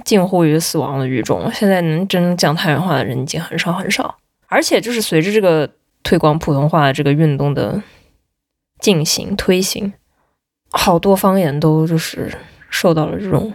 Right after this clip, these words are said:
冲击吧。就是现在讲的太原话，现在的太原话和，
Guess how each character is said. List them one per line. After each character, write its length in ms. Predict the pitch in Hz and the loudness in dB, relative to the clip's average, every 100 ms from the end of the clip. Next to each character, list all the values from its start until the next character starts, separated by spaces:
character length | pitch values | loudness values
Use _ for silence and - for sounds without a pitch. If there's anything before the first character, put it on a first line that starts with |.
| - | -12
冲 340 | - 151 147 | -2 0 2
击 140 | 151 143 | 0 -2
吧。 160 | - - | -4 -4
就 120 | 320 | 0
是 240 | 311 277 233 | 2 4 2
现 220 | 277 269 | 2 2
在 140 | 269 | 2
讲 180 | 214 160 | 2 0
的 80 | 156 | -2
太 140 | 190 | -2
原 100 | 156 | 0
话， 60 | 160 | 0
现 180 | - 226 | 0 2
在 100 | 220 | 2
的 80 | |
太 200 | 165 - | 2 0
原 160 | 165 156 | 0 0
话 200 | 160 160 | 0 0
和， 400 | 151 156 143 147 | 0 2 2 0